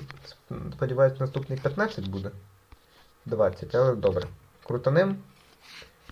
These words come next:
Е, батарея. Ну, добре. Вже хоч так. Давайте. Далі відпад.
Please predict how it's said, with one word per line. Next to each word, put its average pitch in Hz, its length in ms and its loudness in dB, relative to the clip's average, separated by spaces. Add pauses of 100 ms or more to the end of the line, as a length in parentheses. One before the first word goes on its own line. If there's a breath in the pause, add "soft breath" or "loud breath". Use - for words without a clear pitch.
(340)
Е, 139 120 2
батарея. 123 800 0 (920)
Ну, 196 120 -2
добре. 117 320 4 (2000)
Вже 127 160 -6
хоч 151 280 -4
так. 107 200 -2 (1900)
Давайте. 131 440 10 (200)
Далі 123 280 2
відпад. 127 460 2